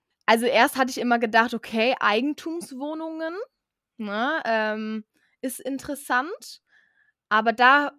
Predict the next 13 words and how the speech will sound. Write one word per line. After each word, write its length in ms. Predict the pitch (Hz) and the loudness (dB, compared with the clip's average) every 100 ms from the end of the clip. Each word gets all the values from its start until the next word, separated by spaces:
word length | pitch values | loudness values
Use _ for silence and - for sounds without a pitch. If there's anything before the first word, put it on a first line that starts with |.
| - | -2
lasse 260 | 240 269 | 0 0
ich 80 | 269 | -6
mich 140 | 269 | -8
manchmal 280 | 247 277 277 | -6 -4 -2
dann 420 | 240 240 240 226 - | 0 0 -2 -10 -14
verunsichern 840 | - - 240 247 269 302 302 294 247 | -20 -6 -4 -2 -2 -2 -2 -2 -4
über 180 | 233 | -2
ein 60 | 240 | -2
paar 180 | 254 247 | 0 -2
Geschichten, 840 | 240 - 294 - - 302 285 294 - - - _ - | -2 -6 -8 -8 -12 -10 -8 -8 -12 -20 -20 _ -6
gerade 320 | 208 247 220 | 2 4 4
auch 120 | 220 - | 0 0
Eigentümergemeinschaften, 2000 | 254 302 - 240 226 220 220 - 214 220 208 202 233 254 233 - 240 254 311 | 0 0 -4 -6 -4 -4 -6 -8 -4 -2 2 0 0 -2 -4 -6 -8 -4 -6